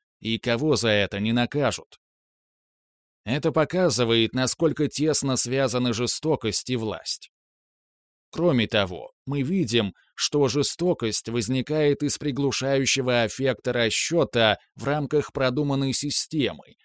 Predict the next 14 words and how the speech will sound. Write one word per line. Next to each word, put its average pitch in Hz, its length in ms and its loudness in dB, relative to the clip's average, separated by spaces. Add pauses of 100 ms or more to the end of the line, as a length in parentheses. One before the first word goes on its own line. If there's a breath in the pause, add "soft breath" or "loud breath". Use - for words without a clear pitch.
(260)
а 127 140 -4
не 147 240 0
из 139 140 0
эмоций, 135 600 -2
отключающих 104 840 -2
разум. 120 380 -4 (1300)
Привлекательность 143 1040 -2
российских 127 720 -2
дискурсов 123 800 -4
и 120 60 -2
нарративов 120 760 0
заключается 113 920 0
в - 100 -12
том, 147 340 -2